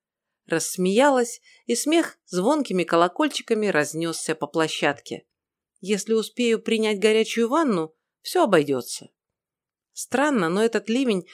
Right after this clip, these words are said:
совсем выбил из моей головы мрачные мысли. Казалось, что сейчас я жила моментом. На свете не было ничего, кроме меня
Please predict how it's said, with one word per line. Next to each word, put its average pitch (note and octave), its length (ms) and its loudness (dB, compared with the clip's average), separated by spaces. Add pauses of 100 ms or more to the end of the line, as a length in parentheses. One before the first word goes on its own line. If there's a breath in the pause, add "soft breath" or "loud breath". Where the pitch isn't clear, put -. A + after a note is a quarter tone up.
(140 loud breath)
совсем C4 480 2
выбил G3+ 320 2
из D#3 200 -6
моей E3+ 200 0
головы F3 400 2
мрачные F3+ 520 0
мысли. G#3 420 -2 (260 loud breath)
Казалось, C#4 380 4
что G#3 220 -2
сейчас C4+ 500 -2
я E3 100 0
жила E3+ 280 0
моментом. E3+ 720 -2 (440)
На E3 140 -2
свете A3+ 420 -2
не G3+ 140 0
было G3 180 0
ничего, A3 540 2
кроме E3 280 0
меня G3+ 360 0